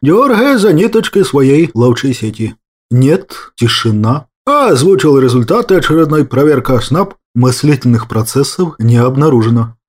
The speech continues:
"Ну, здесь два варианта. Либо все местные отупели настолько,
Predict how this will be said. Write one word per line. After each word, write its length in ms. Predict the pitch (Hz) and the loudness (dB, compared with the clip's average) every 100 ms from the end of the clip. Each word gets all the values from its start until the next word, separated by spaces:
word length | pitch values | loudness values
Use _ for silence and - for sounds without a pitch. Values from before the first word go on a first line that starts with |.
| _ | _
"Ну, 380 | 269 320 165 - - | -2 0 0 -2 -2
здесь 340 | 131 220 131 | 0 2 0
два 180 | 107 120 | 0 0
варианта. 500 | 113 110 104 110 - _ - | 0 -2 -4 -6 -12 _ -2
Либо 440 | 202 160 131 - - | 0 2 0 -4 -4
все 180 | 202 | 0
местные 400 | 190 175 - 139 | 2 2 0 -2
отупели 560 | 135 131 120 135 143 127 | -4 -4 -4 0 2 2
настолько, 580 | 123 110 151 127 123 | 2 0 0 0 -2